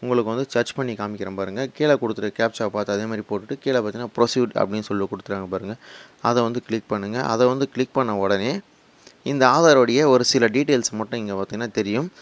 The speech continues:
இதுக்கு கீழே பார்த்தீங்கன்னா இந்த மொபைல் அப்படின்னு சொல்லிட்டு கொடுத்துருக்காங்க பாருங்க. இது வந்து மொபைல் நம்பர் வந்து செக் பண்ற ஒரு மெத்தட் இது. இதுல வந்து கீழே பார்த்தீங்கன்னா எந்த ஒரு ஆப்ஷனும் வந்து கொடுத்துருக்க மாட்டாங்க.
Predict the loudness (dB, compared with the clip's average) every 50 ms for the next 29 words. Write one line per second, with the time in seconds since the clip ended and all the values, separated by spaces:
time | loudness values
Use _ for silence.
0 | -20 _ -6 -4 0 0 0 0 0 -4 0 0 2 4 6 6 4 4 4 0
1 | -4 -4 -2 -2 0 2 2 4 6 8 8 6 6 2 -2 _ _ -2 0 0
2 | 2 2 0 0 0 0 0 0 0 0 -2 0 0 0 0 2 0 0 0 0
3 | -2 0 2 2 2 0 0 0 2 4 4 4 4 4 4 4 4 4 4 2
4 | 0 -4 -4 -4 -4 -2 -2 -4 -2 0 2 2 2 2 2 0 -2 -2 -2 -2
5 | -2 -2 0 -2 -2 -2 -2 -6 -16 -20 -20 -20 -18 _ -2 4 4 6 6 6
6 | 4 2 -2 -4 0 2 4 4 6 4 4 2 2 -2 0 0 0 2 4 6
7 | 6 8 6 6 4 2 -2 -4 -4 -2 -2 -2 0 0 0 0 2 0 0 0
8 | 0 0 -2 -2 -4 -4 -4 -2